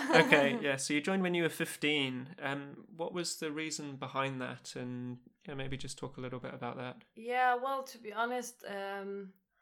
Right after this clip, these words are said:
Speaker 1: I was, I was, um, how, how would you say? Like, my coach wanted me to, um, see the level in the
Speaker 2: Mm.
Speaker 1: senior,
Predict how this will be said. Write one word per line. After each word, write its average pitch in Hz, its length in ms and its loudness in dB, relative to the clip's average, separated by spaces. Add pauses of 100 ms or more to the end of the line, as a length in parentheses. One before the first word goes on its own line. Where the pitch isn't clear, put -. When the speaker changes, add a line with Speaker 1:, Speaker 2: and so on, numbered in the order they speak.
(640)
Speaker 1:
I 208 120 -2
was, 208 680 -6 (140)
I 202 120 -6
was, 196 320 -10
um, 190 880 -8 (580)
how, 208 120 -10 (200)
how 196 100 -6
would 190 140 -10
you 185 80 -12
say? 190 320 -10
Like, 196 380 -4 (880)
my 214 160 0
coach 220 420 -4
wanted 214 260 -2
me 208 120 -4
to, 202 320 -4
um, 185 680 -4 (420)
see 202 440 -10
the 190 160 -6
level 190 640 -4
in 196 260 -8
the 185 140 -10 (180)
Speaker 2:
Mm. - 60 -4
Speaker 1:
senior, 190 440 -4